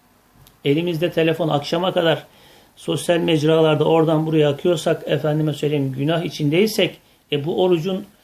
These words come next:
e, bize geriye bıraktırdığı, bıraktığı nedir? Biz sadece kuru açlık, susuzluktur, başka bir şey değildir. Öte yandan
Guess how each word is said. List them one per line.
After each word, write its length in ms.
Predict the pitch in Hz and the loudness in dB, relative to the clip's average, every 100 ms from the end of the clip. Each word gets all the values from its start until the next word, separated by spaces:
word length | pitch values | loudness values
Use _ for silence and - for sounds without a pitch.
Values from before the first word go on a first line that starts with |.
| _ _ - | _ _ -4
e, 240 | 151 139 | -4 -2
bize 480 | 143 131 185 190 - | -6 -2 0 0 0
geriye 440 | 156 147 165 185 | 0 2 2 2
bıraktırdığı, 760 | 170 156 151 151 143 156 208 - _ _ - | 2 0 0 -4 0 0 0 -2 _ _ -6
bıraktığı 420 | 143 143 - 147 | -4 -4 -2 0
nedir? 420 | 175 156 185 - _ _ _ _ _ _ _ | 0 0 -2 -4 _ _ _ _ _ _ _
Biz 100 | 160 | -18
sadece 500 | - - 185 156 160 | -8 -2 0 0 -4
kuru 320 | 165 151 147 185 | -4 -2 0 0
açlık, 320 | 135 - - | -2 -6 -10
susuzluktur, 580 | - - 143 170 - 139 | -10 -6 -6 -6 -6 -4
başka 260 | 139 - | -4 -4
bir 100 | 139 | -6
şey 180 | 175 156 | -4 -2
değildir. 400 | 151 185 160 139 _ _ _ _ | -2 -2 -4 -8 _ _ _ _
Öte 220 | 151 151 | -8 -8
yandan 500 | 226 247 262 190 127 | -2 0 2 2 0